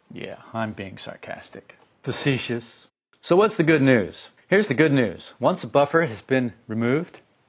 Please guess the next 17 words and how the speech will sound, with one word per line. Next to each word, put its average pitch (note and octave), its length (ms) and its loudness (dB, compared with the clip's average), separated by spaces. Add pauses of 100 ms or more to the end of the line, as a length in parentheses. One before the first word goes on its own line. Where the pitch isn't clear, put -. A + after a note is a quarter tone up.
once A#2+ 200 -2
it's A2+ 120 -8
been B2 160 2
destroyed, C3+ 580 2 (220)
it C3 100 -18
can't D3+ 320 -2
ever C#3 180 -4
reform B2 460 -6
itself. F2+ 500 -16 (280)
Isn't A#3+ 140 -8
that B3 140 0
great A#2+ 300 0
news? D#3+ 480 4
Like, A3+ 280 4
<laughs> - 60 -4
oh, F#4 320 4
yes! C4 800 2